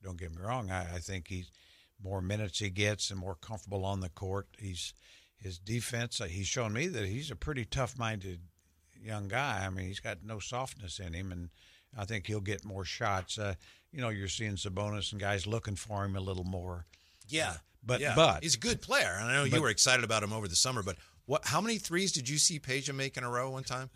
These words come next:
Speaker 1: Forty-two.
Speaker 2: Threes?
Speaker 1: Yeah, just
Speaker 2: Yeah.
Speaker 1: in practice. Yeah, yeah. It was out. Uh, I started watching just as he started shooting them off of, uh, you know, with the little flip, the little machine that kicks the ball back to you.
Speaker 2: Mm-hmm.
Speaker 1: And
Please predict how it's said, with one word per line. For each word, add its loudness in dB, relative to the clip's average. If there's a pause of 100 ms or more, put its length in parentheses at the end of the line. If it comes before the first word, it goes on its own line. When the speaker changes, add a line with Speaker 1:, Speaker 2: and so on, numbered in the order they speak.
Speaker 1:
Forty-two. 2 (840)
Speaker 2:
Threes? 2 (100)
Speaker 1:
Yeah, 4
just 0
Speaker 2:
Yeah. -4
Speaker 1:
in -2
practice. 0
Yeah, 8 (160)
yeah. -6
It -8
was -6
out. 0 (640)
Uh, -12 (280)
I -2
started 0
watching 0
just 0
as -6
he 0
started -2
shooting 2
them -2
off -4
of, -4
uh, -2 (100)
you -8
know, -2
with -4
the -6
little -4
flip, -10 (240)
the -10 (300)
little -2
machine 0
that -4
kicks -6
the -8
ball -4
back -6
to -12
you. -10
Speaker 2:
Mm-hmm. -6 (260)
Speaker 1:
And 0